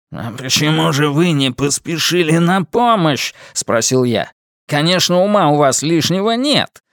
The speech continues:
но все-таки вас целые сотни, и есть среди вас здоровые парни, и норы ваши под землей расходятся во все стороны, и вы не могли его позвать и помочь ему укрыться в безопасном месте?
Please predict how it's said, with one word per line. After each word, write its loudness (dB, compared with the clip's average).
но -2
все-таки 0
вас 0
целые 0
сотни, -2
и 0
есть 2
среди -2
вас 2
здоровые 2
парни, 0
и 2
норы 2
ваши 0
под -6
землей 0
расходятся -2
во 2
все -2
стороны, 0
и -6
вы -2
не 0
могли 0
его 0
позвать 0
и -2
помочь -4
ему 0
укрыться -2
в -10
безопасном -4
месте? -2